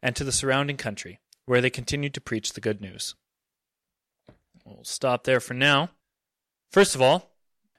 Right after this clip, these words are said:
going on missions trips is nothing unique to us. I mean, for our little church alone, we sponsor nine different missionaries. Just our little church. And there's, um,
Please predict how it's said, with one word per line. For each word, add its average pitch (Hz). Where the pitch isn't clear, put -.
going 196
on 156
missions 160
trips -
is 127
nothing 135
unique 123
to -
us. -
I 151
mean, 170
for -
our 185
little 202
church 180
alone, 156
we 151
sponsor 143
nine 135
different 131
missionaries. 101
Just 190
our 180
little 170
church. 110
And 165
there's, 175
um, 156